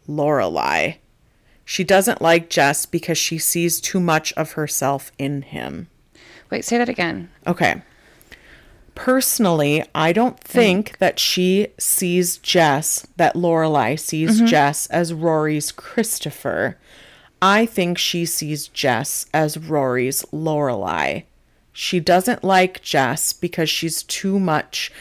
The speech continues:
Speaker 1: she sees too much of herself in him."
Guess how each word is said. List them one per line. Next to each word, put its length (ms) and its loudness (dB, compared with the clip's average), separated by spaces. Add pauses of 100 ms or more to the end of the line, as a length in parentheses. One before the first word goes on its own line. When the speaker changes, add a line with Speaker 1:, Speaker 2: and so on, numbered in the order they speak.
(120)
Speaker 1:
she 200 -2
sees 500 0
too 220 -4
much 340 -2
of 180 -6
herself 680 -2 (100)
in 260 -4
him." 440 -10